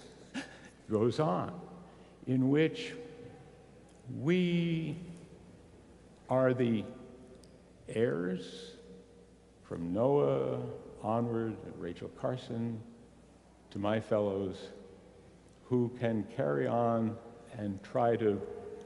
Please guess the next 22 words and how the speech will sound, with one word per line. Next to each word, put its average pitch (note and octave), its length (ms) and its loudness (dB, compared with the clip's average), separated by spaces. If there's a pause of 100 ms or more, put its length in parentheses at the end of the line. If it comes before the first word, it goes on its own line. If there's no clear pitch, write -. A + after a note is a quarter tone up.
(560)
bend B2+ 540 6
the A2+ 140 4
arc. F2 360 2 (760)
You G#2 220 0
know, B2 580 6 (460)
Martin A2 260 2
Luther G2+ 260 -2
King G#2 460 -2 (560)
said, G2+ 440 2
"The F#2+ 40 0
moral G#2 600 2 (400)
arc F#2+ 320 -4
of G2+ 80 -4
the G#2+ 80 2
universe G2+ 400 2
bends G#2 540 -6
long, G#2 360 -2
but G2+ 180 -2
it G#2 160 -4
bends G#2 360 -2
toward G2+ 320 -4
justice." A2 500 -4